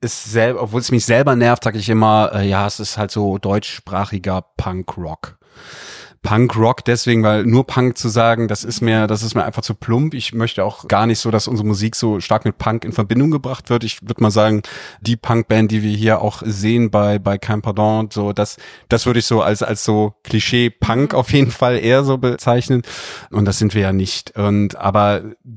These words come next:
damit die Leute das irgendwie einordnen können, dass es schon irgendwie auch härtere Musik ist, sag ich halt immer Punkrock. Was Besseres fällt mir da halt nicht ein.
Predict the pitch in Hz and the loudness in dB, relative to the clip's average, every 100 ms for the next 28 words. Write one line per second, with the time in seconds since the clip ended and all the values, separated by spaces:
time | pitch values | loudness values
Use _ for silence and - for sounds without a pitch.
0 | - 107 110 123 - - 101 113 120 120 | -2 2 2 0 -6 -16 -4 0 2 2
1 | 113 104 - 143 160 117 110 117 123 110 | 2 -2 2 4 4 4 2 0 0 0
2 | - 98 107 104 98 101 - 113 - 107 | -2 -2 0 0 -2 -4 0 0 0 -2
3 | 101 98 95 - 110 127 - 127 120 117 | -2 -2 -4 -2 -2 -2 0 2 2 2
4 | 117 107 - 101 - - - - - 90 | -2 -2 -2 -2 -6 -16 -18 -10 -6 -4
5 | 98 98 90 87 87 82 - - 92 85 | -2 -2 -2 -2 -4 -4 -10 -8 -4 -4
6 | - 85 - - _ 90 - 90 - 92 | -4 -6 -8 -18 _ -10 -6 -6 -6 -8
7 | - 92 95 92 90 90 - 90 92 | -6 -4 -4 -4 -4 -6 -8 -6 -6